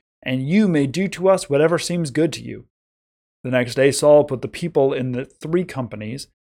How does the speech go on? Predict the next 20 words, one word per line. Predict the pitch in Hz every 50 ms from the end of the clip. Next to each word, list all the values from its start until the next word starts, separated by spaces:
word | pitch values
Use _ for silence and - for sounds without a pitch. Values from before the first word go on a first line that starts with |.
| _ _ _ _ _ _ -
At | 143 131
the | 139
morning | 139 143 143 151 160 151 143 131
watch | 131 135 143 147 143 -
they | - 135
came | 120 - 151 156 160 151
into | 139 131 127
the | 95 113
camp | - - 160 165 160 - -
and | 120 113 110
cut | - - - 185 226 170
down | 123 143 147 156 165 165
the | 156 143 - -
Ammonites | 139 127 123 113 107 104 110 113 110 -
until | 131 127 - - 139 131 127
the | 113 117
heat | - - 156 165 165 -
of | - 127
the | 135 131
day, | 113 113 120 117 113 110 110